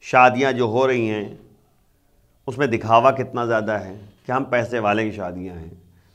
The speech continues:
फ़लाँ मैरिज हॉल जो महंगा मैरिज हॉल है, उसमें हम शादी करेंगे, अपनी बेटी के, अपने बेटे का वलीमा करेंगे। तो आप गौर करें कि ये सिर्फ दिखावा होता है, पैसों को जो है, यानी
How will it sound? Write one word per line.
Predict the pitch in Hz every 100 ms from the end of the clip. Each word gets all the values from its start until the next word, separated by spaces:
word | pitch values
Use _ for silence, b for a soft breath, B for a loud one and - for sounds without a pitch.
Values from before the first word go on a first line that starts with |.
| -
फ़लाँ | 240 254 233 214
मैरिज | 170 151 143 117
हॉल | 123
जो | 127 123
महंगा | 113 113 123 147 131
मैरिज | 110 113 110
हॉल | 101 107
है, | 113
उसमें | 120 131 143 135
हम | 104
शादी | 95 87 82
करेंगे, | - 71 76 - - - _ _ _ _ _ _ _ _
अपनी | 90 - 101
बेटी | 98 98 117
के, | 101
अपने | 85 92
बेटे | 85 85 -
का | - - - _ _ _ _
वलीमा | 80 95 90
करेंगे। | - - 78 - _ _ b b b b
तो | 147
आप | 185 240
गौर | 185 262 269
करें | 240 269
कि | 247
ये | 254 208 240
सिर्फ | - 269
दिखावा | 120 135 - 147 165
होता | 165 123 117 101
है, | 87 85
पैसों | 127 127 127 180 180
को | 185
जो | 147
है, | 151 226 - B B B B -
यानी | 143 160